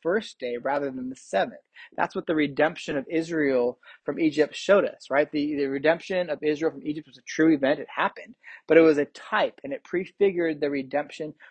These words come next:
we have in Christ. The Passover meal, you know, it, it told of what Christ would do when, when Pharaoh refused to let go of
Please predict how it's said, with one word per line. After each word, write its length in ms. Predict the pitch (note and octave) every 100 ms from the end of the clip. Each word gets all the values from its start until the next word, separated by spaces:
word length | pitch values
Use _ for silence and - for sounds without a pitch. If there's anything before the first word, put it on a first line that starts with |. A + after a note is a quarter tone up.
| _
we 120 | D3+
have 260 | B2+ B2 C3
in 120 | C3+
Christ. 520 | - F3+ C#3 - -
The 80 | -
Passover 880 | - D#3+ E3 - D#3 C#3+ B2+ A#2+ - - - -
meal, 440 | D3 C#3 C3 B2+
you 80 | C3+
know, 160 | C#3
it, 240 | C#3 C#3+ D3+
it 240 | D#3+ C#3+ -
told 420 | - F3+ F#3 E3+
of 160 | D3 - - -
what 180 | D#3 -
Christ 380 | - F3 E3+ -
would 140 | C#3
do 240 | B2+ G#2
when, 260 | A2 C3+ C#3+
when 260 | C#3+ C#3 C3+ _ _ _ - -
Pharaoh 360 | E3+ F3+ E3+ D#3
refused 600 | D3 C#3+ E3+ D#3+ D#3 -
to 80 | D#3
let 220 | D3+ D3
go 320 | D3+ D3+ D3
of 340 | D3 C3+ C3+